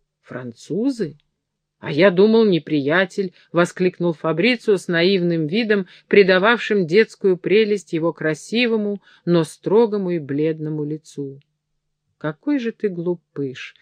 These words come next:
сказала маркетанка, улыбаясь сквозь слезы. "И все-таки ты очень милый. И при всем при том молодчина. Ухлопал прусака", — добавил капрал Абри —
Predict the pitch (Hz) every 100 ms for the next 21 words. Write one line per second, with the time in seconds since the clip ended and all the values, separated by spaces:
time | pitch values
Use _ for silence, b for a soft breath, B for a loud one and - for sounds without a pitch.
0 | b - - 151 147 143 147 139 - 143
1 | 220 233 220 180 160 151 143 190 185 180
2 | - - 147 156 - 143 139 131 135 135
3 | 147 _ _ _ _ _ - 147 - 175
4 | 165 151 160 151 165 240 - 139 131 135
5 | 139 127 127 147 _ _ _ _ _ _
6 | _ _ 180 190 202 190 - 277 262 156
7 | 151 - 220 247 226 208 _ 143 156 151
8 | 143 - - 226 233 127 107 _ _ _
9 | _ _ 151 151 147 185 214 214 202 -
10 | 170 - 156 202 - 196 139 b b -
11 | 156 180 190 185 175 175 170 160 170 175
12 | 160 - 160 151 226 277